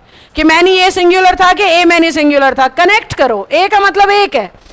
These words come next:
एक है तो singular चलेगा, और many से जोड़ोगे तो plural चलेगा। तो बड़े ध्यान से देखना है, अकेला many सब कुछ plural, a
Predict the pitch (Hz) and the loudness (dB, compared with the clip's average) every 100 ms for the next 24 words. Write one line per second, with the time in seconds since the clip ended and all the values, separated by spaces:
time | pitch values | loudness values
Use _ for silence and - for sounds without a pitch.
0 | - - 302 415 453 381 339 294 277 302 | -20 -8 -2 0 2 0 0 -2 0 2
1 | 381 392 349 330 320 302 277 302 311 294 | 2 2 2 2 2 0 0 -2 0 0
2 | 285 320 381 480 508 508 466 403 381 381 | 2 2 2 2 2 0 2 2 4 2
3 | 370 381 880 932 508 466 - - - - | 0 2 4 4 2 0 -14 -20 -20 -20
4 | _ 339 359 330 294 254 220 220 233 302 | _ 0 2 2 0 -2 -2 -4 -2 -2
5 | 349 381 302 302 330 392 415 403 339 294 | -2 -2 -2 0 2 2 0 -2 -2 -2
6 | 294 285 311 370 427 466 - - - 302 | 0 0 2 2 0 -4 -16 -16 -4 -4
7 | 339 349 370 403 381 370 370 403 427 440 | 0 0 2 2 2 2 2 2 2 2
8 | 453 453 - - - 370 370 415 415 - | 0 -4 -18 -10 -2 -2 0 -2 -4 -2
9 | 330 277 233 170 - _ _ _ - 381 | 0 2 0 -6 -18 _ _ _ -4 0